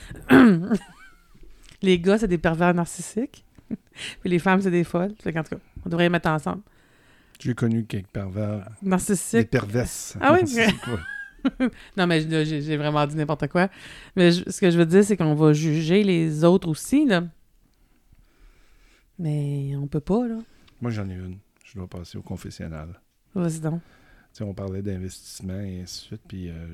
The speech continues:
Speaker 2: je, je, investir son argent de, que tu devais mettre sur quelque chose, mais tu pars en voyage, tout
Speaker 1: Ouais.
Speaker 2: ça, ça me fait penser à ça. C'est que j-, j'ai, je me, j-,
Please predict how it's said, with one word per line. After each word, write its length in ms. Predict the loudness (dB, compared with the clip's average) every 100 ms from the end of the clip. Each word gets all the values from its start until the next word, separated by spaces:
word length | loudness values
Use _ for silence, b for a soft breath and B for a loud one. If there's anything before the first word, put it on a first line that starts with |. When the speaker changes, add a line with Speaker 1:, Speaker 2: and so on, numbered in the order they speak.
| -18
Speaker 2:
je, 100 | -20 -20
je, 1120 | -14 -12 -12 -14 -16 -20 _ _ _ _ -6
investir 360 | -6 -6 -8
son 180 | -6 -6
argent 260 | -6 -6 -6
de, 200 | -4 -8
que 120 | -10
tu 140 | -14 -6
devais 240 | -4 -2
mettre 240 | -2 -4 -6
sur 140 | -10
quelque 260 | -8 -8 -10
chose, 200 | -8 -8
mais 100 | -8
tu 140 | -10
pars 240 | -8 -6 -4
en 40 |
voyage, 360 | -4 -4 -6 -8
tout 120 | -2
Speaker 1:
Ouais. 180 | 2 2
Speaker 2:
ça, 60 |
ça 80 | 0
me 120 | -8 -12
fait 120 | -14
penser 360 | -12 -14 -10 -12
à 80 |
ça. 180 | -12 -14 -14 b b b b b b
C'est 180 | -16 -12
que 380 | -10 -8 -10
j-, 160 | -12 -14 -14
j'ai, 580 | -14 -12 -12 -14 -14 -18
je 140 | -14
me, 200 | -12 -12
j-, 160 | -16